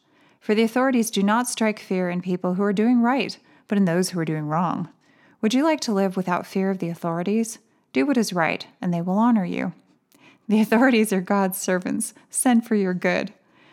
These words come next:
But if you are doing wrong, of course you should be afraid, for they have the power to punish you.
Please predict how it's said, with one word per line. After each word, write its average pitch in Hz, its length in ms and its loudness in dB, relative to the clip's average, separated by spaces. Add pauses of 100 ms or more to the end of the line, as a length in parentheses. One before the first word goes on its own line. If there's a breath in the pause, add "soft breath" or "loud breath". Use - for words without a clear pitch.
(120 soft breath)
But 262 100 2
if 277 140 0
you 285 120 2
are 262 120 4
doing 226 320 4
wrong, 190 320 0
of 185 100 -2
course 240 320 -2
you 214 80 0
should 180 180 -6
be 175 120 -2
afraid, 175 440 -4
for - 120 -6
they 208 140 2
have 202 180 0
the 185 80 -4
power 175 260 -2
to 175 60 -6
punish 226 420 0
you. - 220 -8